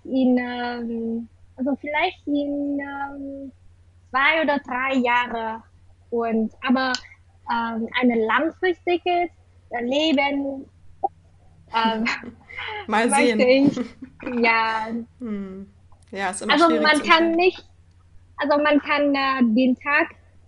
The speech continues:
Speaker 1: nicht vor dem Abend loben.
Speaker 2: <laughs> Das
Speaker 1: Deshalb,
Speaker 2: stimmt.
Speaker 1: <laughs> ähm, ja,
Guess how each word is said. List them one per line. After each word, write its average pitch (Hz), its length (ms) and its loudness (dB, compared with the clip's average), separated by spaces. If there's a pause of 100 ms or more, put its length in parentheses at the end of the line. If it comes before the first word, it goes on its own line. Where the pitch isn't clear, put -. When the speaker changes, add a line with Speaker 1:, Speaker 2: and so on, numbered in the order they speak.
(140)
Speaker 1:
nicht 302 320 0
vor 254 160 -2
dem 240 340 2
Abend 269 600 0
loben. 277 580 8
Speaker 2:
<laughs> - 40 -14
Das 254 640 0
Speaker 1:
Deshalb, 294 440 4
Speaker 2:
stimmt. 302 160 2
Speaker 1:
<laughs> 330 340 2 (800)
ähm, 285 560 -4
ja, 262 200 -4